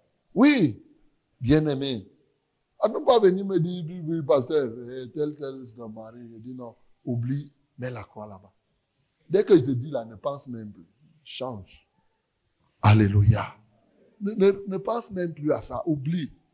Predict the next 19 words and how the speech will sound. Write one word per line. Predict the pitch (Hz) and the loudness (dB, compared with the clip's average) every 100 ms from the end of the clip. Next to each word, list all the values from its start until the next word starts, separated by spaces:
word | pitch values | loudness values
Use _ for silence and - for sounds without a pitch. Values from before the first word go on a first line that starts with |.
| _ _ _ _ | _ _ _ _
Parce | 156 175 | 2 4
que | |
je | 220 | 4
ne | 170 | 2
peux | 170 | 2
pas | 175 | 2
te | 170 | 4
dire | 156 143 156 | 0 0 -4
ça | 151 | -2
pour | 135 123 | -2 -6
rien. | 104 110 113 - _ _ _ _ _ _ _ _ | -10 -10 -12 -20 _ _ _ _ _ _ _ _
Je | 117 | 2
me | 131 131 | 4 4
fonde | 156 156 | 2 -2
sur | 151 147 | -4 -4
la | 123 | -4
parole | - 104 110 110 | -4 -8 -8 -8
de | 107 | -12
Dieu. | - - | -16 -20